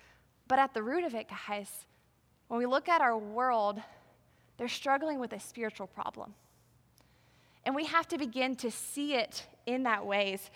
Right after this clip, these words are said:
And so I want you to think about your community. Think about the people that you see every single day. If that's at school, if that's in your home,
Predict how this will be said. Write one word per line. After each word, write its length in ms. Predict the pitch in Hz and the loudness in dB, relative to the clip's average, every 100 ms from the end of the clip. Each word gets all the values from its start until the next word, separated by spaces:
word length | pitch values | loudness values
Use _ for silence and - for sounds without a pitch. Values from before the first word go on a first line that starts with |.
| - - | -20 -10
And 80 | 247 | 4
so 80 | 302 | 8
I 60 | |
want 180 | 320 370 | 8 6
you 60 | 392 | 4
to 40 | |
think 220 | 359 339 | 2 2
about 500 | 349 285 247 240 - | 4 8 10 8 4
your 120 | 262 262 | -6 -6
community. 400 | 240 233 196 190 | -4 -4 -4 -2
Think 200 | 311 359 | 0 6
about 220 | 349 269 | 8 6
the 60 | |
people 340 | 262 277 262 247 | 2 -2 0 4
that 200 | 220 180 | 4 4
you 180 | 233 294 | 0 -2
see 380 | - 254 226 - | -2 -4 -2 4
every 260 | 233 233 | 4 4
single 280 | 247 240 208 | -2 -4 -2
day. 160 | 190 151 | 0 0
If 80 | - | 4
that's 220 | 220 - | 4 4
at 120 | - | -2
school, 480 | - - 370 392 392 | -2 -4 2 4 2
if 100 | 240 | 4
that's 220 | 240 220 220 | 4 4 2
in 100 | 196 | -4
your 140 | 180 | -8
home, 640 | - - 320 311 320 311 | -8 -2 0 2 2 0